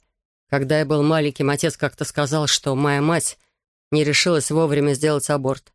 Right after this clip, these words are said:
и теперь нам всем придется расплачиваться за ее слабость. Он не ошибся.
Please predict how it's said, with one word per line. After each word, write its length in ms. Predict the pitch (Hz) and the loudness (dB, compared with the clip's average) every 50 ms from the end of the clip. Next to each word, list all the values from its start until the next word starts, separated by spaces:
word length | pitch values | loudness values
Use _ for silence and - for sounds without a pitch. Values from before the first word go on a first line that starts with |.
| _ _ | _ _
и 80 | - 139 | -4 -4
теперь 260 | - - - 170 156 | -4 0 0 0 0
нам 200 | 151 156 151 139 | 2 0 0 0
всем 240 | - - 175 165 139 | 0 0 0 0 0
придется 420 | - 151 147 143 151 143 - 143 | 0 0 0 0 0 -2 0 -2
расплачиваться 720 | 147 139 - - - 170 165 - - 147 143 - - 151 139 | -2 -2 -2 -2 -2 -2 -2 0 -2 -2 -2 -4 -2 -2 0
за 100 | 127 143 | 0 2
ее 140 | 143 147 139 | 2 2 0
слабость. 560 | - - 135 131 127 120 113 - - - - _ _ _ _ _ _ _ _ _ _ _ _ _ - | 0 0 -2 -2 0 -2 -4 -6 -8 -10 -16 _ _ _ _ _ _ _ _ _ _ _ _ _ -6
Он 120 | 135 135 139 | -2 0 0
не 80 | 139 | 2
ошибся. 500 | 135 123 - - 135 - - - - 117 | 2 0 0 -2 -2 -4 -4 -8 -8 -8